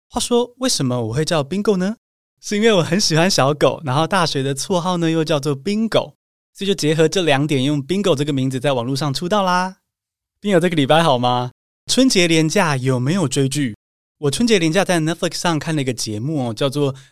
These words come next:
The Future Of，未来的。好，就是为未来的高科技时代，世界会长什么样呢？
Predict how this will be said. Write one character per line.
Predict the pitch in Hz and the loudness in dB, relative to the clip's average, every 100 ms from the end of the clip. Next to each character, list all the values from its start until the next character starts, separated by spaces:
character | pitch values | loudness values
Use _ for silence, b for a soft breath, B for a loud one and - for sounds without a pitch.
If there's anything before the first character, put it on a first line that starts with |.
| _ | _
The | |
Future | 139 135 185 - 196 - | -8 -4 -4 0 0 0
Of， | 123 107 135 - - _ _ _ | -6 -6 -8 -14 -20 _ _ _
未 | 220 202 | 0 0
来 | 120 101 104 | 0 -2 -2
的。 | 151 - _ _ _ | -4 -4 _ _ _
好， | - | -12
就 | 123 196 | -8 -4
是 | |
为 | 233 240 | 0 0
未 | 247 294 | 0 -2
来 | 202 | -2
的 | 160 | -4
高 | 175 202 | -4 -4
科 | 202 220 | -2 -4
技 | 202 214 | -2 -4
时 | 180 - | -4 -4
代， | 147 175 | -4 -4
世 | 147 - 233 | -2 -4 -4
界 | 175 208 170 | -4 -2 -2
会 | 175 180 | -2 -4
长 | 135 120 | -4 -4
什 | - 107 | -6 -6
么 | 101 | -10
样 | 120 214 196 | -6 -4 -2
呢？ | 175 180 | 0 -2